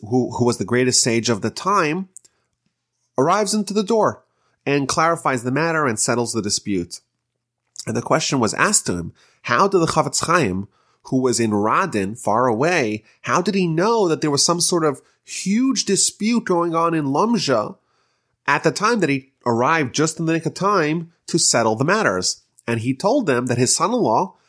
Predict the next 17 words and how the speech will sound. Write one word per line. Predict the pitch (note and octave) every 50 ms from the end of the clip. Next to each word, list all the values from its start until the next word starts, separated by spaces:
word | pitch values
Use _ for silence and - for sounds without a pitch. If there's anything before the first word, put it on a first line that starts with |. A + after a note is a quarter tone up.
| _ _ _
had | - B2+ C#3
a | D3
dream | B2 G2+ G#2+ A2+ A2 A2+
that | C3 C3+
there | - B2
was | A#2+ A2+ -
a |
fire | - - - - E3+ F#3+ G#3 D#3+ G#2+ G#2 G#2 A#2+ C3 - _ _ _ _ _ _
in | - C#3 D#3+
Lomzha. | F#3+ G#3 A3 A3+ F#3 B2+ A#2 F#2 E2 F2+ _ _ _ _ _ _ _ _ -
And | C#3 C3 C3
right | C3+ D3 E3+ F#3
away, | F#3 F3 F3+ F#3+ F#3+ F3 D3+ C3
the | A#2+
Chafetz | C3 - D#3 D3+ C#3 C3+ - -
Chaim | - C#3 C#3+ D3+ D3+
understood | D#3 D#3 D#3+ - - - B3 B3+ A#3+ G#3+ F#3+ F3+ F3+ F3+ E3 -